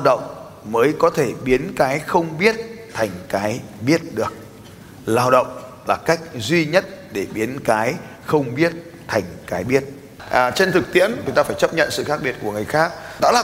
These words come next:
cuộc đua thì phải có người thắng, người thua, có người làm, người không. Đó là cái chuyện bình thường. Nên là bao giờ chúng ta cũng phải nhớ, đã là cuộc đua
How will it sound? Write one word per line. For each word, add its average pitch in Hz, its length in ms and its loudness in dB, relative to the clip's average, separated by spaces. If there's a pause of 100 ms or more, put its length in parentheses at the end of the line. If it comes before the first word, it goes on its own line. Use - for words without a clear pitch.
cuộc 214 200 6
đua 269 240 6
thì 190 80 4
phải 131 100 -2
có 170 80 4
người 185 160 4
thắng, 156 280 0
người 240 180 0
thua, 220 220 6
có 202 120 -2
người 196 140 0
làm, 139 260 4
người 123 120 -2
không. 202 320 2
Đó 175 60 4
là 196 100 2
cái 190 140 -2
chuyện 147 180 2
bình 123 160 -2
thường. 127 240 6 (460)
Nên 185 140 4
là 180 60 0
bao 180 240 4
giờ 160 140 6
chúng 143 100 0
ta 170 120 6
cũng 175 180 -4
phải 165 120 6
nhớ, 139 300 4 (420)
đã 214 140 6
là 254 180 4
cuộc 180 200 4
đua 247 300 6